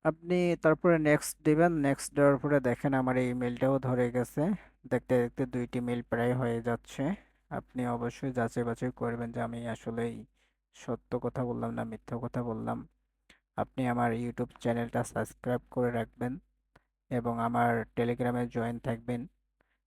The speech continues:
দেখবেন ভবিষ্যতে কিছু একটা করতে পারবেন ভাই।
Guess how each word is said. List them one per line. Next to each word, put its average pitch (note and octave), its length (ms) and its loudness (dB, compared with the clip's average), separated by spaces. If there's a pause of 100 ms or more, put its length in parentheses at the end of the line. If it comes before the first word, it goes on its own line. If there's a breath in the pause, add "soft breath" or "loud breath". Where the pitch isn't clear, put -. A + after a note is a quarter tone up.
(280)
দেখবেন A2+ 640 -4 (840)
ভবিষ্যতে C3 440 -2
কিছু - 240 -2
একটা A#2 220 -2
করতে A2+ 360 -4
পারবেন A2 300 -4
ভাই। A2 260 -4